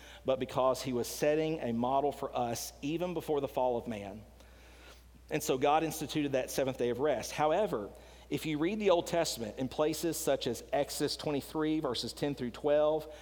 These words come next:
Deuteronomy fifteen, verses one through two,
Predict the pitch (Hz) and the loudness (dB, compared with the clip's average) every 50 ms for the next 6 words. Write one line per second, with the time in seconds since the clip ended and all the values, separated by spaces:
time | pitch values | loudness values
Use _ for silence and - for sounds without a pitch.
0 | - - - - - - - 135 139 131 143 135 135 135 139 135 123 - - 156 | -16 -18 -18 -18 -20 -6 -2 0 2 4 6 6 6 4 4 2 0 -2 0 -2
1 | 143 - - - 151 151 151 156 151 131 120 110 - 120 110 123 135 139 139 135 | -2 -2 -2 -2 -2 0 0 0 0 -2 -2 -2 -4 -6 -4 -2 -2 -2 -2 -2
2 | - 135 113 - - - 156 151 151 156 156 156 | -4 -6 -6 -4 -4 -2 0 0 2 0 0 -2